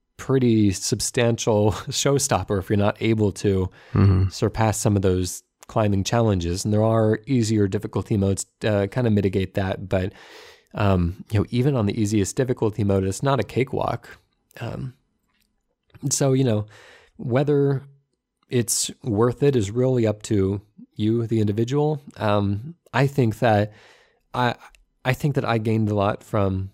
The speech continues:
Speaker 1: having played this game, and it's one that has consistently stuck with me, and I'm glad that it's a part of my kind of gaming lexicon. But, um,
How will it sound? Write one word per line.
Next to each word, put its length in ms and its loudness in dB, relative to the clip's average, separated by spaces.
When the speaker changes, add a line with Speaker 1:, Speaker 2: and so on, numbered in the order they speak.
Speaker 1:
having 280 -2
played 220 0
this 160 -4
game, 280 0
and 220 -2
it's 240 -6
one 200 2
that 180 0
has 280 0
consistently 640 0
stuck 300 -2
with 160 -2
me, 160 0
and 100 0
I'm 140 0
glad 260 0
that 120 0
it's 120 -4
a 40 -4
part 220 0
of 100 -4
my 320 0
kind 160 -4
of 60 0
gaming 280 2
lexicon. 760 0
But, 440 0
um, 400 0